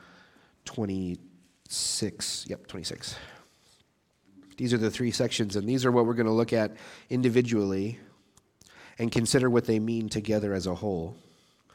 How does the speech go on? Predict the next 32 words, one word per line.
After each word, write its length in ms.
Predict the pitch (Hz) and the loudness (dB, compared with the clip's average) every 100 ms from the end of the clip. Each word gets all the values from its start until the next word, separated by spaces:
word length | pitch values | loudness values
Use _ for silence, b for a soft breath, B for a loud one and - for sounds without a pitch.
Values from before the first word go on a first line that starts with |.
| B B B B B | B B B B B
And 100 | 127 | 4
these 200 | 143 147 | 6 6
three 140 | 170 165 | 4 6
sec-, 360 | 165 151 143 | 4 2 -4
these 360 | 147 135 147 131 | -12 -2 -2 0
three 200 | 143 139 | 0 2
sections 680 | - 147 - - 120 123 | 4 4 4 0 0 0
are 220 | 120 120 110 | 0 2 4
broken 320 | 120 120 113 | 4 2 0
down 320 | 107 104 107 | 2 2 0
this 240 | 104 - | -2 -2
way. 300 | 117 101 95 | -2 0 0
Jesus 420 | 92 95 120 113 110 | -2 0 2 2 -2
prays 360 | - 117 107 | -2 0 0
for 180 | - 107 | -2 -2
himself. 720 | 104 92 127 139 170 - - - _ _ _ - B B B B B - | -4 -2 -2 -2 -4 -10 -18 -20 _ _ _ -20 B B B B B -4
Jesus 300 | 107 101 - | -2 0 0
prays 380 | - 110 110 | 2 2 2
for 440 | - - 104 101 98 | -2 -2 -2 0 -2
the 160 | 92 | -6
disciples 600 | 98 98 - 120 117 110 98 | -6 -2 0 2 2 0 -2
in 220 | 120 113 | -4 -2
that 200 | 104 101 | 0 0
room. 480 | 104 120 143 170 175 B B B B B B B B B B B - | 0 0 0 -2 -8 B B B B B B B B B B B -8
And 160 | 104 | -4
then 140 | 104 104 | -4 -2
Jesus 340 | 107 107 104 | 0 0 -2
prays 300 | - 110 104 | -2 -2 -2
for 160 | - 95 | -2 -4
his 220 | 101 - | -4 -4
future 580 | - 104 - 98 95 92 - b b b b _ | -4 -6 -2 -2 -4 -6 -16 b b b b _
church. 480 | - 90 - - | -4 -4 -6 -10